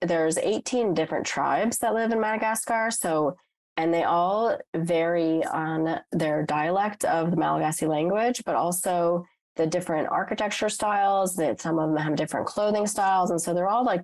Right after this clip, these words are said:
unique cultures. So it's a really interesting place to go, not just for the landscapes and the wildlife, but to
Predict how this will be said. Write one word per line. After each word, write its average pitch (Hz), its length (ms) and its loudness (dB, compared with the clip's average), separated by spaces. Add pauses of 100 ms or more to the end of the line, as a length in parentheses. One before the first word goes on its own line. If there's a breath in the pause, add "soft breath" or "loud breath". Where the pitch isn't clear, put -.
unique 165 360 0
cultures. - 600 -2
So 156 120 0
it's - 180 0
a 208 40 0
really 254 280 2
interesting 180 480 -2
place 160 280 -2
to - 100 -4
go, 151 360 0 (320 loud breath)
not 170 160 -2
just 196 300 -4
for 165 140 0
the 160 80 2
landscapes 156 640 -2
and 170 100 0
the 156 40 2
wildlife, 165 640 0
but - 200 -2
to 160 420 0